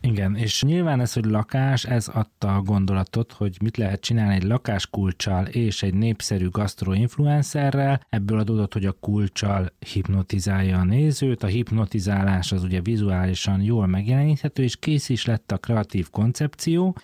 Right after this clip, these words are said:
és ki, le is lett forgatva a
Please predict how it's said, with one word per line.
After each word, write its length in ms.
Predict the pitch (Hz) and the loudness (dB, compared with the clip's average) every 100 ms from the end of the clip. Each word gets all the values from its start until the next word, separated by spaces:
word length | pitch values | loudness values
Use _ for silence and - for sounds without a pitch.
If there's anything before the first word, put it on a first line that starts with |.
| _ | _
és 180 | 98 - | -6 -4
ki, 180 | - | -4
le 120 | 123 123 | 0 0
is 140 | 107 | 0
lett 200 | 113 107 | -2 -4
forgatva 720 | - 123 107 107 104 104 95 | -2 -2 0 -2 -2 0 0
a 760 | 95 - 101 92 92 95 95 | -2 -2 0 2 2 2 0